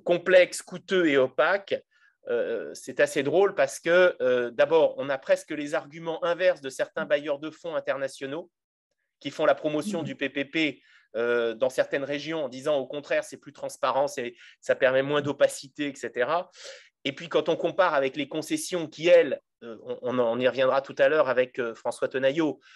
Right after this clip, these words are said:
Speaker 1: euh, dans quelques, dans quelques secondes, qui, qui, eux, concessions qui n'ont absolument pas disparu, bien au contraire, euh,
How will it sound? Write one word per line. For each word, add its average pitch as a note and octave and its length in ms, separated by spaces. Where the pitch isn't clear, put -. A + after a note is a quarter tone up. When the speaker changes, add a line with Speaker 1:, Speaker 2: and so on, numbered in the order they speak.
Speaker 1:
euh, A#2 100
dans B2+ 140
quelques, B2+ 480
dans A#2+ 120
quelques C3 340
secondes, D3+ 480
qui, B2+ 180
qui, D#3+ 180
eux, E3+ 360
concessions C#3 460
qui D#3 140
n'ont A#2+ 220
absolument E3+ 560
pas D3+ 120
disparu, D3 440
bien B2+ 220
au B2+ 100
contraire, F3+ 500
euh, A#2 380